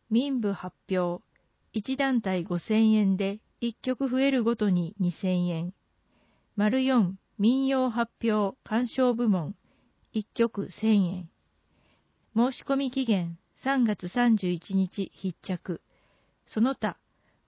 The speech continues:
申し込み方法など詳しくは、文化課、市文化会館、各地区市民センター、障害学習センターに置いてある募集要項、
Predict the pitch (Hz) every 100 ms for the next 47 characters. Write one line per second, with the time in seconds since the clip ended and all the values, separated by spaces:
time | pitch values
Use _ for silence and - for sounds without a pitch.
0 | 220 254 277 - 277 285 262 285 220 208
1 | 196 185 175 180 - - 220 247 - -
2 | 180 180 208 _ - 214 262 247 240 -
3 | 220 - _ _ _ - - 247 190 233
4 | 277 269 - 247 214 175 175 180 _ _
5 | _ _ _ - 254 202 - - 254 -
6 | 226 254 262 262 254 214 202 170 170 190
7 | _ _ _ - 240 262 269 277 262 269
8 | - - 262 - 262 233 208 196 180 185
9 | 196 208 196 170 175 - _ 180 - 262
10 | 262 254 254 220 - 170 165